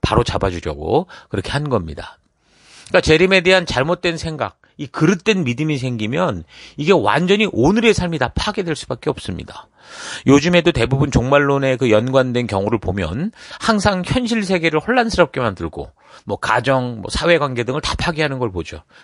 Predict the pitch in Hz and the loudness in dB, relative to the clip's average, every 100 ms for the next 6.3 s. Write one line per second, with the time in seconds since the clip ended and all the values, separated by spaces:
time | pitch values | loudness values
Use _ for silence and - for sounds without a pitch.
0 | _ - - 156 - 135 190 175 170 156 | _ -6 -2 0 0 0 0 0 0 -4
1 | - - - 90 87 - - - - - | -4 -4 -2 -2 -2 -6 -8 -12 -4 -4
2 | - 196 185 175 170 240 277 - - - | 0 0 4 2 4 0 -2 -14 -20 -10
3 | - 247 240 190 175 131 131 139 127 - | -4 -2 -2 -2 -4 -4 -2 0 0 -4
4 | - 123 135 147 143 131 127 123 123 175 | -4 0 2 2 4 2 2 2 0 0
5 | - 135 160 175 123 131 117 92 87 87 | 0 0 0 -2 -2 -2 -2 -4 -6 -8
6 | 143 156 | -4 -4